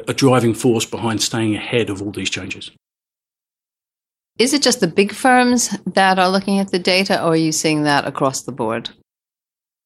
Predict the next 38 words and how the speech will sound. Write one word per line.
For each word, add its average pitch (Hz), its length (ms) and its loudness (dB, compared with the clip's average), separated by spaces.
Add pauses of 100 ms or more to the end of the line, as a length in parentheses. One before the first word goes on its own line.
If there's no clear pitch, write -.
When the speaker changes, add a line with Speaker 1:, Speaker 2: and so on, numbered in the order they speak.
(720)
Speaker 1:
For 196 80 2
big 202 200 2
firms, 165 320 6
obviously, 135 280 4
the 120 80 0
cost - 280 -2
efficiencies 117 500 0
are 104 40 0
more. 104 320 0 (640)
They're 113 120 2
paying 117 300 2
for 113 120 -2
a 113 40 2
lot 113 160 2
more 110 140 -4
data. 117 360 2
They 104 140 -4
tend 117 340 0
to 110 100 -2
have 110 640 -4
more 110 220 -2
data 120 280 0
points 120 520 0
and 120 340 0
also 127 260 4
more 120 160 4
regions 104 360 2
that - 120 -20
they're 104 100 -8
looking 104 280 -6
for. 92 220 -8 (840)
Smaller, 175 680 4
uh, 135 160 2
well, 160 160 2
I'd 165 80 -2
say 175 200 0
mid-tier 151 560 6
clients 120 480 0